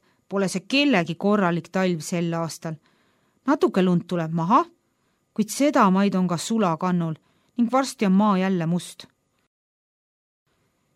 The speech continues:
Markuse jutt on küll ka üsna rumal. Kust taat selle lume peaks võtma,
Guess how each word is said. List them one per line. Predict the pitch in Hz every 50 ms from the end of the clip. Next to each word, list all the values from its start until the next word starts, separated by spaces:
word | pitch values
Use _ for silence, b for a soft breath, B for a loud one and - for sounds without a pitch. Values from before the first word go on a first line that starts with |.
| _ _ _ _
Markuse | 175 185 262 349 370 - _ - 175 156 - 185
jutt | 185 208 214 220 - 185
on | 170 170
küll | 160 208 208 196 180
ka | - 202 190 175 190
üsna | 220 226 220 - 165 151 151
rumal. | 151 156 160 165 156 147 147 147 - _ _ _ _ _ _ _ _ _ _
Kust | - 339 381 370 - - -
taat | - 262 285 233 180 - -
selle | - 180 170 170 165
lume | 180 208 233 233 180 165
peaks | 151 156 143 - - 190
võtma, | 202 202 202 - - 170 156